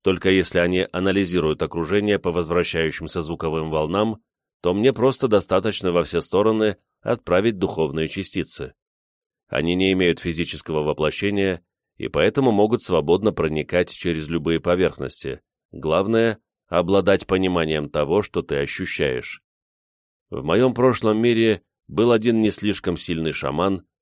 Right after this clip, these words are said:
который таким образом научился взламывать замки, и в том числе электронные,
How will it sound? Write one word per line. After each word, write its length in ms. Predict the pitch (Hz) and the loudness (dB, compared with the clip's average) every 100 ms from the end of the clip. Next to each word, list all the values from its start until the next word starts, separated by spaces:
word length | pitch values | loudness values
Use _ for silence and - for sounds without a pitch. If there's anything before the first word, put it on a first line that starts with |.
| _ _ - | _ _ -6
который 360 | 73 120 123 | -4 2 4
таким 320 | 127 117 117 120 | 4 2 0 2
образом 400 | 120 110 104 92 | 2 2 2 2
научился 500 | 87 85 104 - 87 | 2 2 -2 0 -4
взламывать 560 | 82 87 87 82 78 | 0 0 2 2 0
замки, 540 | 71 76 - 117 110 - _ _ | 0 -4 -2 -2 -2 -6 _ _
и 120 | 82 | -6
в 80 | 80 | -4
том 180 | 85 85 | -2 -2
числе 380 | 85 78 80 - | -4 -4 -2 -2
электронные, 760 | 82 80 - 73 76 85 98 | -2 -4 -2 -2 0 0 -2